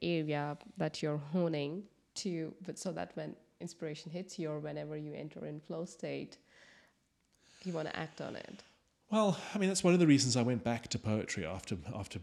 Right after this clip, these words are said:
Speaker 2: many years of not really
Speaker 1: Okay.
Speaker 2: writing on a regular basis. Um, you know, I'm, I'm fifty-one, I'll be fifty-two this year, and
Speaker 1: Wow.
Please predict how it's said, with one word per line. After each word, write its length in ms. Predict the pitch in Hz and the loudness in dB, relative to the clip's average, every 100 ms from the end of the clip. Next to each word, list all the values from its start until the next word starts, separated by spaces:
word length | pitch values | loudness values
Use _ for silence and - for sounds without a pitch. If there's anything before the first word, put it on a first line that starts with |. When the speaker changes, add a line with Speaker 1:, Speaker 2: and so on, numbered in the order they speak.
| - | -4
Speaker 2:
many 200 | 104 101 | 0 2
years 200 | 95 90 | 0 0
of 80 | 92 | -2
not 180 | 98 95 | -4 -2
really 420 | 95 90 82 - | -2 -2 -4 -8
Speaker 1:
Okay. 160 | 156 190 | -12 -8
Speaker 2:
writing 420 | 220 92 - - 90 | -6 -4 -2 -2 -4
on 60 | |
a 60 | 87 | -4
regular 340 | 85 85 85 | -4 -4 -4
basis. 680 | 82 85 82 - 69 - - - _ _ - | -6 -6 -4 -2 -2 -4 -6 -12 _ _ -10
Um, 380 | 95 92 92 95 _ _ - - | -8 -8 -10 -14 _ _ -20 -2
you 100 | 196 | 0
know, 80 | 214 | 0
I'm, 300 | 220 240 240 - - _ _ _ _ - | 0 0 -2 -8 -20 _ _ _ _ -4
I'm 140 | 151 | -2
fifty-one, 560 | 165 175 - 147 143 175 | 0 -2 0 2 2 0
I'll 60 | 127 | 0
be 80 | |
fifty-two 520 | 113 147 - 151 156 139 | 0 -2 -4 -4 0 0
this 240 | 127 - | 0 -2
year, 260 | 87 92 139 127 - _ - - | -2 -4 -6 -12 -20 _ -20 -14
and 380 | - 110 110 107 - | -4 -2 0 -2 -4
Speaker 1:
Wow. 60 | - | -8